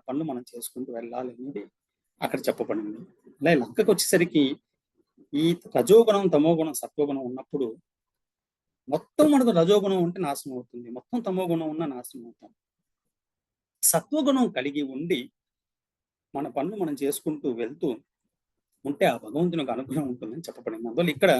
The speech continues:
రావణుడు, కుంభకర్ణుడు చనిపోయాడు, విభీషణుడు మాత్రం రక్షింపబడ్డాడు. అందువల్ల రామాయణంలో మనం నేర్చుకోవాల్సింది ఎన్నో కోణాల్లో రామాయణాన్ని మనం ఎంతో నేర్చుకోవచ్చు.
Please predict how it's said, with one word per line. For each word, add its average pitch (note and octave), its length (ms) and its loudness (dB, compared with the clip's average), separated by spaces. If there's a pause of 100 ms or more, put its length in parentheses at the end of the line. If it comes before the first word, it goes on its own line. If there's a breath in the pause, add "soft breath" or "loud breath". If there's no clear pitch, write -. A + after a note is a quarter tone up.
(140)
రావణుడు, F3 380 4
కుంభకర్ణుడు C#3+ 460 -6
చనిపోయాడు, B2 440 -6
విభీషణుడు D3 480 -2
మాత్రం B2 240 -2
రక్షింపబడ్డాడు. - 640 -18 (880)
అందువల్ల D#3+ 300 0 (1080)
రామాయణంలో G3+ 560 6
మనం C3+ 240 2
నేర్చుకోవాల్సింది C#3+ 720 -4
ఎన్నో F3+ 240 -2 (140)
కోణాల్లో E3 460 0
రామాయణాన్ని C3+ 580 -8
మనం A#2+ 160 -12
ఎంతో - 240 -12
నేర్చుకోవచ్చు. A2+ 640 -14